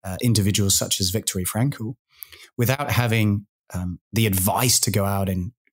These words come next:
s-, be satisfied with the direction that you've carved out for yourself. You don't really go and do anything. There's no meaning. There's no inspiration. There's no motivation to go out and try and work on yourself or go and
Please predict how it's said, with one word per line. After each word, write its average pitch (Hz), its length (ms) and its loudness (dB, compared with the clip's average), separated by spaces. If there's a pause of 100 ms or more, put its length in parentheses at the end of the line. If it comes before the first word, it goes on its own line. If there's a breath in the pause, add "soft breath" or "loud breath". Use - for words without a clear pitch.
(300)
s-, - 360 0
be 135 160 4
satisfied 113 680 2
with 98 100 0
the 101 80 0
direction 98 480 0
that 95 120 0
you've 95 220 -2
carved 101 320 -2
out 113 180 -2
for - 80 -6
yourself. - 420 -2 (840 loud breath)
You 95 100 -2
don't 120 300 2
really 95 480 0 (100)
go 92 140 -2
and 82 140 -4
do 85 120 -6
anything. 92 360 -2
There's 95 160 0
no 107 180 4
meaning. 101 460 4
There's 92 160 0
no 95 340 0 (220)
inspiration. 104 880 0
There's 95 160 2
no 104 280 2
motivation 104 760 2
to - 100 -2
go 101 100 0
out 101 220 -2
and 95 160 -2 (200 loud breath)
try 110 380 0
and 98 160 2
work 127 320 0
on 107 80 4
yourself 95 680 0
or 90 280 -2
go 110 200 0
and 95 260 0